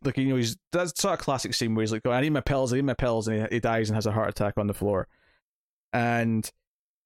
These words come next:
there's l-, just, there's little things set up. There's a scene where,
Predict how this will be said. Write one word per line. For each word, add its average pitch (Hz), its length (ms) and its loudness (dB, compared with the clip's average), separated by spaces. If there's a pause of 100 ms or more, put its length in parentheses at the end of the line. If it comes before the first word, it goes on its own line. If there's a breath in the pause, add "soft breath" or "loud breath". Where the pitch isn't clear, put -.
(300)
there's 165 200 2
l-, 185 280 -2
just, 220 220 -2
there's 180 240 0
little 196 220 2
things 190 300 0
set 180 160 2
up. 151 220 2
There's 147 140 2
a 147 60 0
scene 175 380 2
where, 151 440 2